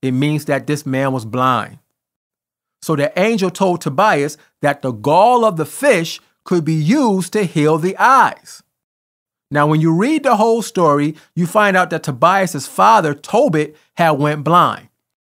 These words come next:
So let's see what Tobias did with the gall of the fish. This is Tobit eleven and seven. It says,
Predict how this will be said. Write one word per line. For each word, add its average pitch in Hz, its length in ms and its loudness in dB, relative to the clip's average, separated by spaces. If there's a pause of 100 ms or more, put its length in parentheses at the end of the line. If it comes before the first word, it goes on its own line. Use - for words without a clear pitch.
(280)
So 175 160 0
let's 262 240 2
see 247 160 0
what 214 180 -2
Tobias 180 480 0
did 175 220 -2
with 156 180 -4
the 170 80 -4
gall 143 320 2
of 160 60 -4
the 175 60 -4
fish. 240 540 -4 (1080)
This 160 180 -4
is 156 100 -6
Tobit 214 500 0
eleven 185 560 0 (220)
and 135 140 -4
seven. - 540 -2 (600)
It 131 120 -6
says, - 680 -4